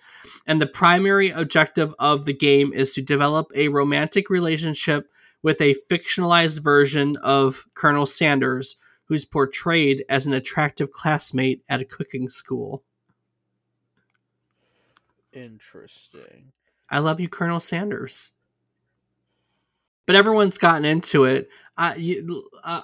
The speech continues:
Speaker 1: I, I pulled some, some weird ones. Not so weird ones, too. Recently, we had Doritos Crash Course, which were basically, like, side-scrolling obstacle platformers s-, that Doritos sponsored.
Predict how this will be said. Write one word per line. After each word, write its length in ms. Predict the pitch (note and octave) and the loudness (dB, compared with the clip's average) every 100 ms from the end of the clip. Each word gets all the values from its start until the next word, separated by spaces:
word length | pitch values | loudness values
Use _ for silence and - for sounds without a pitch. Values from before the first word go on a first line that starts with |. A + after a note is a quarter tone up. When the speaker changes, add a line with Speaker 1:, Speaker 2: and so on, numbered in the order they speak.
| - | -10
Speaker 1:
I, 220 | E3+ F3 - | -10 -8 -4
I 120 | F3 | -6
pulled 300 | - F#3 F3 | -2 -4 -2
some, 440 | - D#3 D3 C3+ | -4 -2 -2 -6
some 320 | - - E3 C#3+ | -8 -4 0 2
weird 300 | C#3 C#3 C#3+ | 4 2 0
ones. 500 | D3 D#3 E3+ - - _ _ _ _ | -4 -6 -8 -10 -12 _ _ _ _
Not 240 | F3+ G#3+ G#3 | 2 2 4
so 140 | G3+ | 2
weird 220 | E3+ E3+ | 4 2
ones, 320 | D#3 D3 C#3+ - | 0 -2 -2 -4
too. 420 | - C#3 D3 F3 _ _ _ _ | 4 4 4 -2 _ _ _ _
Recently, 480 | E3+ F#3 - F#3 F3+ | 0 2 2 0 0
we 180 | E3+ E3+ | 2 0
had 240 | F3+ D#3+ | 2 0
Doritos 440 | D3+ D3 D3+ D3 - | 2 2 2 0 0
Crash 360 | - D3 D3 | 2 2 2
Course, 520 | - C#3 B2+ C#3 - D3 | -2 0 2 0 -2 -2
which 200 | C#3+ D#3 | -2 0
were 80 | |
basically, 440 | C#3 C#3 C#3 D3 C#3 | 2 2 2 2 4
like, 320 | C#3 C3+ - _ _ _ _ _ _ - | 2 0 -4 _ _ _ _ _ _ -8
side-scrolling 880 | - D#3+ D#3 D3+ - D#3+ D3+ D3 C#3 | 0 4 4 2 0 2 4 2 2
obstacle 500 | C3 B2+ - C#3+ C#3+ | 0 0 -4 -4 -4
platformers 920 | - F#3 - - B2+ C3 C3 C3+ - - | 2 2 2 2 2 2 0 -2 -4 -8
s-, 180 | - - | -10 -2
that 220 | C#3+ C3+ | 0 0
Doritos 500 | C3 C3 C3+ C#3 C3+ | 0 4 6 6 2
sponsored. 680 | - C3 B2+ A#2+ C3+ C#3 | -2 -2 -2 -2 -2 -2